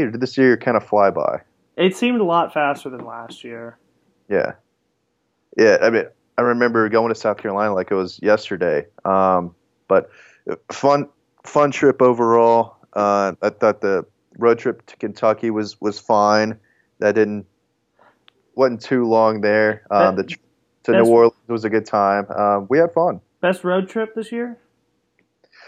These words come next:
Speaker 1: Oh, man. Uh, New Orleans was fun. We, we did more down there, and we stayed a little bit longer.
Speaker 2: Yeah.
Speaker 1: Uh,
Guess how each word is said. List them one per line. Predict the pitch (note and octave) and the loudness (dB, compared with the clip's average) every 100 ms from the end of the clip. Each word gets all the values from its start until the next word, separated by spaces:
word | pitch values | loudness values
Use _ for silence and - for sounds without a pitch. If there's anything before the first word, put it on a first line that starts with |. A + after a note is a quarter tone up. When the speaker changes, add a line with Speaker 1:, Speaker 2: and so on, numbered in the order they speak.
| - - - _ _ _ - | -20 -20 -20 _ _ _ -6
Speaker 1:
Oh, | C#3+ D3+ C3+ G#2 | 0 2 2 2
man. | F#2 B2 A2 F#2+ - _ _ _ _ - | 0 -2 -2 -4 -10 _ _ _ _ -4
Uh, | - | -4
New | C3+ D#3 | 0 2
Orleans | F#3 F#3+ D#3+ | 4 4 2
was | C3 - | 0 -4
fun. | - G#2+ G#2 | 0 0 0
We, | A2 A2 | -2 -2
we | A2+ A2+ | -4 -2
did | B2+ C#3 A#2 | 2 2 0
more | A#2 A#2 F#2 E2 | -4 -2 -2 -2
down | F#2+ F#2+ | -2 -2
there, | F#2+ G2 | -2 -2
and | F#2+ | -2
we | F#2+ | -4
stayed | - A2+ G#2+ | 0 2 4
a | G#2 | 4
little | G2+ G2 | 2 2
bit | G2 - | 0 -2
longer. | F#2 F#2+ G2+ A#2+ B2+ - _ _ _ _ _ _ - | 0 0 2 0 0 -8 _ _ _ _ _ _ -12
Speaker 2:
Yeah. | C#3 B2 A#2+ | -10 -6 -4
Speaker 1:
Uh, | G#2+ G#2+ G#2 | -4 -4 -10